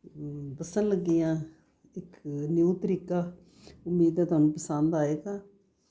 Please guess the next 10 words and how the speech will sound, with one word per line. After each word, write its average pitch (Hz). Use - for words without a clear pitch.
ਤੇ -
ਇਹ 202
ਦੇਖੋ, 175
ਪਹਿਲਾਂ 226
ਮੈਂ 175
ਇਹ 190
ਗਾਜਰ 180
ਕੱਦੂਕਸ 240
ਕਰ 220
ਲਈ 214